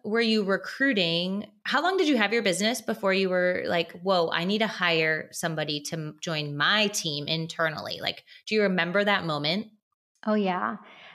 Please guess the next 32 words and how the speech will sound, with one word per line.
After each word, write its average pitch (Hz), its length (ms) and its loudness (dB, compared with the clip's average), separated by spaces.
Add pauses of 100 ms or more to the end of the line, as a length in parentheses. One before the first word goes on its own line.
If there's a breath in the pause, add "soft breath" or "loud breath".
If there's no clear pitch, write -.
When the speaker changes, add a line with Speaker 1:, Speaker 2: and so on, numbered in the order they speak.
(120 loud breath)
Speaker 2:
Um, 226 280 2
it 247 140 0
took 415 180 -2
a 539 160 2
good 233 220 0
two 240 360 0
or 233 120 2
three 202 340 -2
years 185 880 -2 (160)
because, 190 920 2 (140)
um, 170 680 0 (300 loud breath)
I 220 80 2
was 240 160 0
building 196 320 2
the 175 80 -2
business - 680 -6
and 175 460 -2
it 208 220 -4
was, 190 320 2
it 220 80 -4
was 190 160 -2
very 185 400 0
grassroots. 180 640 -2
So - 100 -8
it 202 80 -4
was 190 140 -4
only 185 240 0
me. 180 240 -2
Speaker 1:
Mm-hmm. 180 80 2
Speaker 2:
I - 20 0
was 180 180 -4
wearing 175 300 -2